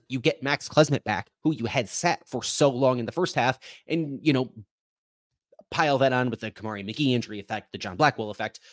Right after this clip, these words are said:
You get these Isaac Lindsey minutes, and, like, it, it, it just does not work. It doesn't work. And, and Greg Gard made a massive mistake of not recognizing that.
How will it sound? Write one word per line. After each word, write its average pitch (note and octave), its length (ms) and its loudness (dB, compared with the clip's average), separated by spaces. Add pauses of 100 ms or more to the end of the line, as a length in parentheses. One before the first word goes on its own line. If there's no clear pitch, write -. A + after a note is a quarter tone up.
(300)
You C3+ 80 -2
get F3 80 2
these D3+ 160 0
Isaac B2+ 240 2
Lindsey C#3 260 4
minutes, G#2+ 320 -4 (600)
and, A#2+ 260 -2 (100)
like, B2 240 0 (640)
it, D3+ 180 0
it, D#3+ 240 0
it E3 120 0
just - 240 -2
does D3 260 6
not B2 240 2
work. - 260 -12 (560)
It A#2+ 100 -4
doesn't D#3 260 4 (140)
work. B2+ 360 -4 (100)
And, A#2 140 -2
and A#2+ 340 -6
Greg C#3 200 2
Gard B2 300 6 (420)
made B2 360 0 (100)
a C3 100 0
massive A#2+ 600 -2
mistake A2 440 -2
of G2 100 -6
not F#2+ 240 -4
recognizing D#2+ 640 -14
that. - 140 -20